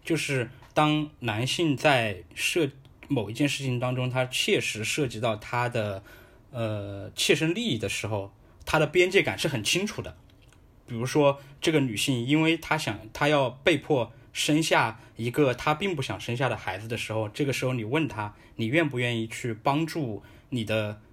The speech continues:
呃，这个，呃，这位女性来抚养她，或者你给她，给予她一定经济支持，或者说你给予她一定的就业机会的时候，这个时候我觉得绝大部分男性一定会说一件事情：说“我们一码事归一码事，我们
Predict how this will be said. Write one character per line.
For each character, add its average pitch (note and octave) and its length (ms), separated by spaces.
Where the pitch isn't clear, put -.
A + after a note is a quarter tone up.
呃， A#2 220
这 C3 140
个， A#2 200
呃， B2 180
这 C#3 160
位 B2+ 120
女 A2 140
性 G#2 380
来 A2+ 140
抚 B2+ 260
养 C#3 140
她， A2 300
或 C#3 180
者 A#2+ 120
你 A#2 140
给 G#2+ 160
她， A#2+ 180
给 A#2+ 180
予 A#2+ 100
她 B2 160
一 B2+ 60
定 B2 180
经 B2+ 180
济 C3+ 140
支 C3 240
持， G2+ 320
或 C3+ 220
者 A#2+ 100
说 B2 160
你 B2 100
给 A#2+ 160
予 A#2+ 120
她 B2 160
一 B2 60
定 B2+ 140
的 A#2+ 80
就 C3+ 200
业 C3 100
机 C3+ 220
会 D3+ 160
的 B2+ 80
时 - 160
候， G#2 180
这 G3 120
个 D3 60
时 - 140
候 A#2 80
我 A2+ 200
觉 A2+ 180
得 B2+ 220
绝 D3 160
大 G3 100
部 D#3 100
分 C3 140
男 A#2+ 140
性 C#3+ 160
一 A2 160
定 E3+ 180
会 D3+ 160
说 B2 240
一 A2+ 140
件 A2+ 180
事 A#2+ 140
情： G#2+ 200
说 A#2+ 220
“我 A2+ 120
们 A2 140
一 F3 80
码 A2 160
事 - 200
归 C3+ 160
一 C3+ 100
码 G#2 160
事， - 280
我 A2+ 80
们 B2 800